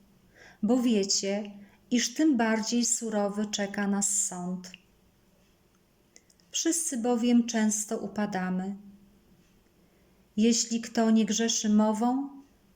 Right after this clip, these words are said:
jest mężem doskonałym, zdolnym utrzymać w ryzach także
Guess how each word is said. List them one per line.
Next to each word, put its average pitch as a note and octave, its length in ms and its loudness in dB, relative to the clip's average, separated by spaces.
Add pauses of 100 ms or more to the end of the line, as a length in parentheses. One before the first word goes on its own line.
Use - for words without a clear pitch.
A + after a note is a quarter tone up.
(120)
jest C4 280 0
mężem G#3+ 440 0
doskonałym, G3 880 -2 (760)
zdolnym A3 600 2
utrzymać G#3 600 -2
w F#3+ 80 -4
ryzach A#3+ 640 -2 (300)
także G#3 720 -2